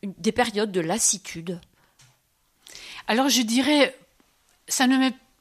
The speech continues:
Speaker 2: pas arrivé de m'ennuyer, mais par contre la fatigue. Et je crois que surtout en été, quand il fait très chaud,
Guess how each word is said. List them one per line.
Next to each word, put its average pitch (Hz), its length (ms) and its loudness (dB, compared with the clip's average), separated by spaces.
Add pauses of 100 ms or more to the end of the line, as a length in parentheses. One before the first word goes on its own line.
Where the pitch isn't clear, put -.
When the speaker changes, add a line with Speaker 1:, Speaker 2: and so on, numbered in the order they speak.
Speaker 2:
pas 311 240 4
arrivé 220 380 -2
de 196 100 -4
m'ennuyer, 196 800 -2
mais 202 140 -4
par 196 200 -8
contre 262 280 0
la 202 120 -4
fatigue. 185 800 -6 (760)
Et 214 80 0
je 202 140 -2
crois 302 280 0
que 226 200 -8
surtout - 380 -8
en 233 120 -2
été, 220 300 -4
quand 196 100 -8
il 185 100 -4
fait 180 140 -10
très - 180 -8
chaud, 196 520 -2